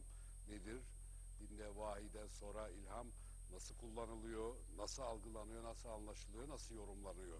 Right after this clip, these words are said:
Ama, e, bu soruyu aydın-, e, geçmeden önce hocamın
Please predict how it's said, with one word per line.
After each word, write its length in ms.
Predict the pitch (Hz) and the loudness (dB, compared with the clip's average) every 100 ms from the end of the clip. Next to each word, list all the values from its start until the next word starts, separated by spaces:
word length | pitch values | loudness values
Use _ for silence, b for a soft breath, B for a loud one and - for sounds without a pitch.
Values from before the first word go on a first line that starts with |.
| - B B B B B B B - | -2 B B B B B B B 6
Ama, 160 | 185 180 | 10 10
e, 440 | 160 156 151 147 135 | 10 8 8 8 4
bu 80 | 196 | 0
soruyu 640 | - 180 208 208 185 165 | 4 6 6 8 6 6
aydın-, 260 | 151 175 165 | 6 4 2
e, 360 | 139 156 147 135 117 | 2 2 2 2 8
geçmeden 500 | 180 - 202 185 165 | 8 8 8 10 10
önce 380 | 135 107 113 135 - - - - | 10 8 6 6 0 -4 -2 0
hocamın 420 | 110 117 135 131 | 2 4 4 4